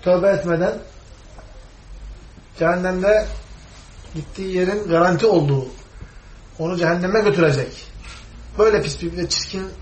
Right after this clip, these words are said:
ve kötü bir günah. Şirk. Allah-u Teala ortak koşmak. Onun için kul sürekli ne yapacak? Teyakkuzda bulunacak. Aleyhisselatü Vesselam'ın ashabına öğrettiği gibi amcası oğlu Abbas'a,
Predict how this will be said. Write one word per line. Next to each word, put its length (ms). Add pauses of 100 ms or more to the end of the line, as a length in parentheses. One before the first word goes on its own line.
(140)
ve 60
kötü 260
bir 60
günah. 280 (360)
Şirk. 380 (320)
Allah-u 200
Teala 160
ortak 320
koşmak. 260 (840)
Onun 220
için 200
kul 200
sürekli 640
ne 40
yapacak? 440
Teyakkuzda 500
bulunacak. 320 (1500)
Aleyhisselatü 400
Vesselam'ın 360
ashabına 440
öğrettiği 380
gibi 220 (500)
amcası 360
oğlu 140
Abbas'a, 480